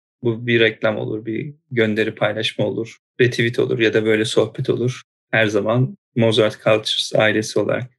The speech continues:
topluluğu olarak Buğday Derneği ile bir şeyimiz oldu. Birlikteliğimiz oldu, işbirliği gibi. Zaten onun için de Tatuta. Ama Tatuta olarak özelinde de her zaman yardım etmeye hazırız.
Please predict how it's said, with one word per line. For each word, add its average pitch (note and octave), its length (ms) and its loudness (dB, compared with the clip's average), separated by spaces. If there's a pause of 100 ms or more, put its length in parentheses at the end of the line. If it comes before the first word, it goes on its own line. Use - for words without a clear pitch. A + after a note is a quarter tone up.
(160)
topluluğu G#2+ 460 0
olarak B2 540 -2
Buğday B2+ 380 6
Derneği A#2+ 400 0
ile A#2+ 320 0
bir A2+ 380 0
şeyimiz A2+ 420 2
oldu. A2 440 0 (180)
Birlikteliğimiz A2 800 0
oldu, G#2+ 280 2
işbirliği G#2 580 -2
gibi. C3+ 300 -2 (220)
Zaten B2 320 2
onun A#2 180 4
için A2+ 260 -4
de - 80 -8
Tatuta. C3+ 600 -2 (100)
Ama C#3 220 4
Tatuta C3+ 360 2
olarak G#2+ 400 2
özelinde A#2 540 0
de C#3+ 300 -2
her A#2+ 140 0
zaman A2 340 0
yardım G#2 320 0
etmeye G#2+ 340 -4
hazırız. - 440 -10